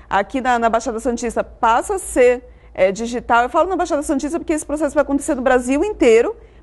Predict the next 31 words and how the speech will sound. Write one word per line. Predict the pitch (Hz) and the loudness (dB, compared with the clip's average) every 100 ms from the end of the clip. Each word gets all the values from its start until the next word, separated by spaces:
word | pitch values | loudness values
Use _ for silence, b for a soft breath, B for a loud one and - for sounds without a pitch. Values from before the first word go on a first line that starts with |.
| - | -2
mas | 240 | 0
ele | 269 262 | 2 0
é | |
gradual. | 254 262 262 294 185 196 - | 0 0 2 2 2 -2 -12
Então, | 190 220 | -8 -6
a | |
gente | 220 220 | -6 -8
faz | - 247 269 | -2 -2 -2
isso | 269 254 | -6 -2
gradualmente | 233 269 302 285 254 285 330 262 | -2 0 0 0 0 -4 -4 -8
junto | 208 233 | -8 -8
à | - | -6
população | 240 240 226 - 269 339 B B - | -4 0 -2 2 0 -2 B B -2
pra | 359 | 0
não | 427 | 0
pegar | 415 370 | -2 0
ninguém | 349 311 339 | 2 2 0
de | |
surpresa. | 359 381 277 208 | -2 0 0 0
Por | 202 | -2
isso | 233 | -10
que | - | -6
foi | 311 | -4
feito | 262 254 | -4 -4
um | 262 | -4
extenso | 269 - 262 330 415 | -6 0 0 0 -2
trabalho | 427 320 254 240 | 0 0 2 0
aqui | 269 | -2
na | 247 | -2
Baixada | 226 262 226 | -2 -2 -4
Santista. | 233 226 - 220 254 - 330 | -2 -6 -6 -6 -4 -4 -6